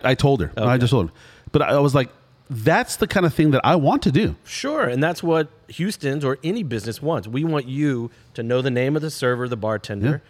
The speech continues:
Speaker 2: We want them to know your drink.
Speaker 1: Yeah.
Speaker 2: When you come in, they're like, "Hey, what's going on, buddy? You looking to do the, uh, the Kettle One with the three blue chiefs olives again?" You're like, "Yeah,
Speaker 1: I'm in.
Speaker 2: absolutely."
Speaker 1: I'm in.
Speaker 2: You know?
Speaker 1: I think you're gonna have more of these locations if you continue that kind of mentality.
Speaker 2: Well,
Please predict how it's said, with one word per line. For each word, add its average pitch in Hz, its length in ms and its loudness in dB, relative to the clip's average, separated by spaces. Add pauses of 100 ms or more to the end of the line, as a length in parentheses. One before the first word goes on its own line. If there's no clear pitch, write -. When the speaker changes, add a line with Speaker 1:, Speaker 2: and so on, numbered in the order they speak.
(120)
Speaker 2:
We 117 100 -2
want 123 140 0
them 139 140 -2
to 143 100 -2
know 127 140 4
your 120 280 2
drink. 139 440 -6
Speaker 1:
Yeah. 90 140 -2
Speaker 2:
When 120 120 -4
you 143 100 -2
come 131 220 -6
in, 139 140 -4
they're 151 80 -4
like, 143 160 -4
"Hey, 262 260 -8
what's 208 180 -12
going 262 160 -10
on, 254 80 -8
buddy? 190 180 -4
You 202 120 -8
looking 170 460 -6
to 160 40 -4
do 156 220 -2
the, 147 260 0
uh, 135 160 2 (360)
the 139 80 -6
Kettle 156 300 -2
One 147 200 0
with 139 120 -6
the 139 140 -8
three 143 200 -6
blue 143 180 -2
chiefs 139 300 -6
olives 139 320 -2
again?" 160 320 -8 (420)
You're 175 100 -6
like, 175 120 -8
"Yeah, 104 80 0
Speaker 1:
I'm 104 60 2
in. 95 100 2
Speaker 2:
absolutely." 95 500 -4
Speaker 1:
I'm 98 180 0
in. 87 140 0
Speaker 2:
You 135 120 -2
know? 135 260 -2 (680)
Speaker 1:
I 165 120 4
think 220 160 2
you're 185 100 2
gonna 175 140 6
have 147 160 4
more 139 180 6
of 147 80 0
these 120 160 4
locations 95 480 2
if 95 100 0
you 98 80 2
continue 101 380 2
that 101 180 0
kind 92 160 2
of 87 60 2
mentality. 85 380 0
Speaker 2:
Well, 156 340 0